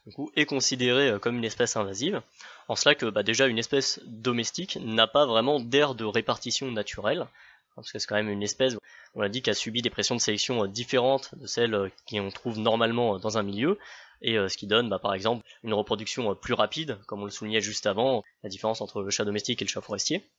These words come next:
Cela dit, aujourd'hui, euh, on va parler du chat un peu comme, euh, étendard, euh, des espèces invasives et toutes les problématiques qui leur sont associées. Euh, mais bien sûr, c'est absolument pas la seule.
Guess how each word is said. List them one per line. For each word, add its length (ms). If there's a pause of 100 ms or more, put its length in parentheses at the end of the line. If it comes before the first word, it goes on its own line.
(680)
Cela 100
dit, 100
aujourd'hui, 360
euh, 120
on 80
va 140
parler 280
du 140
chat 240
un 140
peu 120
comme, 220
euh, 100
étendard, 680
euh, 40
des 180
espèces 300
invasives 400
et 60
toutes 240
les 80
problématiques 560
qui 100
leur 160
sont 160
associées. 580 (440)
Euh, 240
mais 120
bien 120
sûr, 160
c'est 240
absolument 460
pas 100
la 100
seule. 340